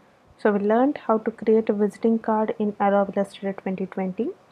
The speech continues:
उसमें हमने देखा कि विजिटिंग कार्ड का साइज़ क्या होता है, उस आर्टबोर्ड को कैसे सिलेक्ट करना है, उसमें हमने backgrounds कैसे place करना है,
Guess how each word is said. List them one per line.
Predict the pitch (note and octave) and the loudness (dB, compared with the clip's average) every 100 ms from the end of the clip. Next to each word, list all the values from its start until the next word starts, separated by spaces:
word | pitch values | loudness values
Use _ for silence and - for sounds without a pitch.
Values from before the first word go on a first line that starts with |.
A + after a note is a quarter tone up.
| - - _ _ | -20 -20 _ _
उसमें | A#3+ - C#4 | 0 4 4
हमने | B3+ B3 B3+ | 6 6 6
देखा | A#3+ A#3 C4 | 4 2 -6
कि | - B3+ | 0 2
विजिटिंग | A3+ G3+ A#3 A3 | 2 0 0 2
कार्ड | A3 A3 | 2 2
का | - G#3 | 0 -4
साइज़ | - G#3+ A#3+ - | 0 0 0 0
क्या | B3+ B3 | 2 2
होता | A#3+ A#3 A#3 A3+ A#3 | 2 2 0 2 -2
है, | A#3+ A#3 | -2 -2
उस | G#3+ G3 - | -4 -4 0
आर्टबोर्ड | G3+ G3+ G3 G#3+ G#3+ | 0 0 2 2 2
को | G3+ - | -4 0
कैसे | G#3 G3+ | -2 -2
सिलेक्ट | A3+ - A3 A3+ - | -2 0 2 0 0
करना | A3+ A3 A3 G#3+ | 0 2 0 0
है, | A3 A3 A3 - - - _ - | -2 -2 -6 -20 -20 -20 _ 2
उसमें | A3 A3 G#3 | 4 4 4
हमने | G#3+ G#3 | 4 4
backgrounds | G3 G3 F#3 G#3+ A#3+ - | 6 4 6 4 4 2
कैसे | A#3+ A3+ | 0 2
place | A3+ A3+ A3 | 0 2 0
करना | - G#3+ G#3+ G#3+ G3+ | 0 -2 0 -4 -2
है, | G#3+ G#3+ | -2 0